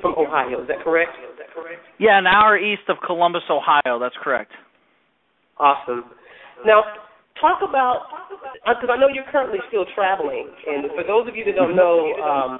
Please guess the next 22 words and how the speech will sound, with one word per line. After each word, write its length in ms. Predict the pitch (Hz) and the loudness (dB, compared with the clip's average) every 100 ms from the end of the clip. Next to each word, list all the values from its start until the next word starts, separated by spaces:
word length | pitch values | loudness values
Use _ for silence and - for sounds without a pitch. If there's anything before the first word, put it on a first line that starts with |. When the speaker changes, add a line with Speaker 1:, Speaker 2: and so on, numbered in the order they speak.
| 165 160 | -6 -4
Speaker 1:
I, 200 | 156 165 | -2 0
well, 100 | 165 | 0
I've 160 | 190 | 0
been 120 | 202 | -2
on 120 | 170 156 | -2 0
Mark's 220 | 156 170 170 | 0 -2 -4
email 280 | 165 151 139 | -2 -2 -2
list 220 | 143 - | -6 -6
for 60 | 151 | -2
about 280 | 143 131 - 139 143 | 0 0 -2 -6 2
four 160 | 175 | 2
or 60 | 170 | 4
five 260 | 147 135 143 | 2 2 0
years 180 | 131 - | -6 -4
now, 200 | 127 120 - - - - - 123 120 | -6 -6 -8 -20 -20 -20 -14 -4 2
and, 320 | 151 151 151 | 4 4 4
uh, 280 | 147 147 156 | 4 4 2
I, 40 | 156 151 | 0 0
I 200 | - 156 | 0 4
follow 380 | 175 165 147 143 _ - - | 4 4 -2 -6 _ -20 -10
everything 460 | 185 180 170 156 147 | -8 -6 -4 -4 -4
that, 160 | 139 | -4